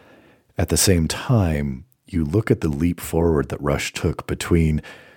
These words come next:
the self-titled and Fly By Night with the addition of Neil Peart. And you look at that and you go, "Rush never would have survived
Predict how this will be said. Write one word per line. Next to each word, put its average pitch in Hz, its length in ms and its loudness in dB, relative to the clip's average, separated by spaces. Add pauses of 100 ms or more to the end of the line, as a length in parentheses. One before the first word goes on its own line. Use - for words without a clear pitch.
(380)
the 80 160 0
self-titled 71 800 0 (280)
and 71 420 -2 (100)
Fly 78 280 0
By 71 180 -2
Night 69 340 -2
with 76 160 -2
the 80 120 2
addition 71 400 -2
of 64 100 -8
Neil 69 220 -2
Peart. - 400 -4 (440)
And 67 540 -4 (340)
you 98 180 2
look 110 220 4
at 101 100 0
that 95 200 0
and 85 120 -2
you 80 100 -2
go, 71 380 -2 (280)
"Rush 95 360 2
never 82 280 0
would 76 220 -2
have 71 280 -4
survived 65 720 -4